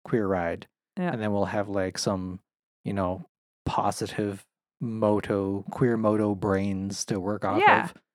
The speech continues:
Speaker 1: And then Queer Ride happened, <laughs> and that was, like, three weeks ago.
Speaker 2: No.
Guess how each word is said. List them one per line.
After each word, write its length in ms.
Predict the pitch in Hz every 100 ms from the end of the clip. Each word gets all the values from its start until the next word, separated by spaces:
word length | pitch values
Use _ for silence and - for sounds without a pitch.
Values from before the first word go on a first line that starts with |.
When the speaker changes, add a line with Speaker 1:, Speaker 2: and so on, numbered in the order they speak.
| _ _ _ _ 123
Speaker 1:
And 140 | 123
then 300 | 127 120 120
Queer 180 | - 127
Ride 220 | 117 110
happened, 580 | - 107 - 110 107 104 -
<laughs> 120 | _
and 80 | -
that 240 | 139 - 156
was, 220 | 135 -
like, 140 | 107
three 260 | - 151 117
weeks 300 | 120 120 -
ago. 440 | 123 - 123 - - - _ _
Speaker 2:
No. 600 | 202 226 185 - - -